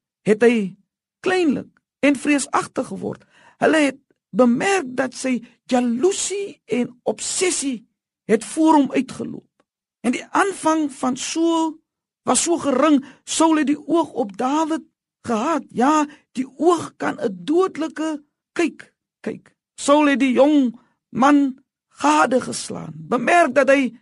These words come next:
in alles voorspoedig was en die groen duiweltjies het om sy skouers geloer. Afguns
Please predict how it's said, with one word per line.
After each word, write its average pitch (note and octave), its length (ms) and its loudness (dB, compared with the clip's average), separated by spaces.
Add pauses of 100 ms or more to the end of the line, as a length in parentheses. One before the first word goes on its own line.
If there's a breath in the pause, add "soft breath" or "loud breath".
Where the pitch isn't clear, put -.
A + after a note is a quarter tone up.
(300 soft breath)
in - 160 -2
alles F4 420 0
voorspoedig C#4 640 -4
was - 480 -6
en A3+ 180 0
die A3 100 -4
groen D#4+ 500 0
duiweltjies C#4+ 540 0
het C4 120 -4
om A#3+ 160 0
sy A#3 160 -6
skouers C4 500 -6
geloer. G#3+ 460 -8 (420)
Afguns E4+ 840 0